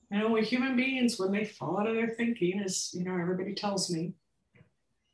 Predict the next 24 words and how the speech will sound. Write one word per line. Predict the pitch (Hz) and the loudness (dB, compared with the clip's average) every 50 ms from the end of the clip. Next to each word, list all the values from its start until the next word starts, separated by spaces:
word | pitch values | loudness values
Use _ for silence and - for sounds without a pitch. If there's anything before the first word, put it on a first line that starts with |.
| _ _ _ - | _ _ _ -4
we're | 185 220 233 | 0 2 4
this | 226 240 233 - - 220 | 6 6 6 6 4 2
love | 214 - 226 220 190 175 160 165 | 2 4 4 4 4 4 4 4
and | 180 175 165 165 160 147 - - _ | 4 4 4 4 2 0 -4 -8 _
we're | 190 190 190 | -6 -4 -4
kind. | - - 247 254 240 - - - - 180 - _ _ _ _ _ _ _ _ - - - _ _ _ _ _ _ _ _ _ _ _ _ _ _ _ _ _ _ _ _ _ _ _ _ _ - 220 | -2 -2 0 2 2 0 0 -4 -8 -12 -16 _ _ _ _ _ _ _ _ -20 -20 -20 _ _ _ _ _ _ _ _ _ _ _ _ _ _ _ _ _ _ _ _ _ _ _ _ _ 2 6
They're, | 226 233 226 226 | 6 6 8 8
they're | 220 214 | 8 6
clients | 214 - - 247 247 262 269 262 240 214 - - - - | 6 4 2 2 4 4 4 4 2 2 0 -2 -2 0
that | 208 196 196 | 2 2 4
I, | 196 196 196 202 202 202 180 - - - _ _ _ _ _ _ _ _ - - _ _ - - _ - - - - | 4 6 6 6 6 4 4 2 -2 -6 _ _ _ _ _ _ _ _ -20 -20 _ _ -20 -20 _ -20 -20 -6 4
there's | - 240 226 226 | 8 8 8 8
this | 226 - - | 8 6 4
one | 247 247 254 247 | 4 6 8 8
man | 240 226 220 220 220 208 | 8 8 8 6 4 4
that | 196 190 180 | 4 4 4
I | 180 175 175 175 170 165 - - _ _ _ - - - - - - - - - - - - - - - | 4 6 6 6 4 4 2 -4 _ _ _ -4 -2 -2 -2 -4 -4 -4 -2 -2 -4 -6 -6 -6 -4 -2
work | - - - - - - - - | 2 4 6 4 4 2 -4 -10
with, | 175 175 - - - 180 | -10 -10 -10 -4 0 2
and, | 170 170 165 165 - _ _ _ _ _ _ _ _ _ _ _ _ _ _ _ _ _ _ _ _ _ _ _ _ _ _ _ _ _ _ 233 | 2 2 2 0 -4 _ _ _ _ _ _ _ _ _ _ _ _ _ _ _ _ _ _ _ _ _ _ _ _ _ _ _ _ _ _ -8
like, | 233 - - | -8 -6 0
three | - 302 330 | 4 6 6
weeks | 320 294 294 285 - - - | 8 6 4 2 2 2 2
ago, | - 220 202 190 185 175 175 147 - - | 4 4 6 6 8 6 6 4 2 -4